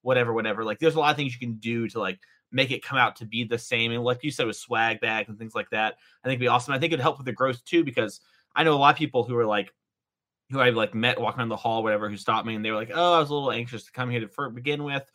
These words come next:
or, like, my round one opponent at the G P was talking about how, like, this was their first convention. They were a little anxious to meet everybody. And, like, it being a tournament versus it being a convention, I think is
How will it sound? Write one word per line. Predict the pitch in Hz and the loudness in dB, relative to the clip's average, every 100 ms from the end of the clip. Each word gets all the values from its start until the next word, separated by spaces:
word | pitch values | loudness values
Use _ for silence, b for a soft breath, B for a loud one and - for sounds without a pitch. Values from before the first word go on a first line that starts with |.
| b b | b b
or, | 143 | 0
like, | 123 | 2
my | 120 | 4
round | 117 113 113 | 4 2 2
one | 151 | 0
opponent | 165 165 156 | 0 -2 -6
at | 139 | -6
the | 135 | -8
G | 123 127 | -8 -8
P | 123 - 127 123 b b b | -6 -4 -4 -4 b b b
was | 110 | -4
talking | 113 | -2
about | 110 104 | -2 0
how, | |
like, | 104 101 | 0 0
this | 117 | -4
was | 117 | -4
their | 107 | -4
first | 104 107 | -2 -4
convention. | - 101 110 - 107 | -6 -6 -6 -4 -4
They | 110 | -2
were | |
a | 104 | 0
little | 110 107 | 0 -2
anxious | 117 113 101 | -2 -6 -10
to | - | -10
meet | 101 117 | -6 -2
everybody. | 117 117 104 110 110 107 b b b | 0 -2 -2 0 0 -2 b b b
And, | 135 | -2
like, | 131 123 | 0 2
it | 156 123 | 2 2
being | 156 | 0
a | 131 | 0
tournament | - 156 160 170 | -2 -4 -2 -4
versus | 135 123 123 | -4 -4 -4
it | 113 123 _ | -6 -6 _
being | 139 135 | -4 -2
a | 113 | -4
convention, | - 101 110 120 175 165 | -6 -8 -8 -6 -4 -2
I | 127 | -2
think | 139 127 | -4 -2
is | 123 113 | -2 -2